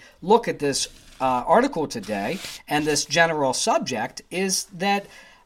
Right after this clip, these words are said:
I don't want you to be discouraged. I'm actually gonna open up today with a few don'ts, a few things not to do. I'm gonna give you four things not to do. And the first one is, do not be discouraged.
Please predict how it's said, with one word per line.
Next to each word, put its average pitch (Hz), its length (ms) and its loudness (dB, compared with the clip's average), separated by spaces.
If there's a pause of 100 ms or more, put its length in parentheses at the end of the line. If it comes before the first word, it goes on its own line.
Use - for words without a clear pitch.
(240)
I 180 80 6
don't 277 140 6
want 269 140 2
you 269 80 4
to 254 60 0
be 262 140 2
discouraged. 254 840 2
I'm 180 120 -2
actually 285 300 0
gonna 220 160 2
open 196 320 2
up 175 200 0
today 143 440 0
with 165 280 -4
a 190 100 0
few 214 360 -2
don'ts, 151 760 -2
a 135 160 0
few 202 260 -2
things 175 380 -6
not 202 340 -4
to 127 100 -6
do. 92 280 -12
I'm 101 80 -10
gonna 143 120 -6
give 165 120 -12
you 180 140 -8
four 254 320 -2
things 180 440 -4 (240)
not 196 380 2
to 160 100 2
do. 104 220 -10
And 113 120 -8
the 160 60 -8
first 254 340 0
one 196 180 2
is, 170 240 -2 (340)
do 302 120 0
not 320 220 4
be 294 100 6
discouraged. 262 880 0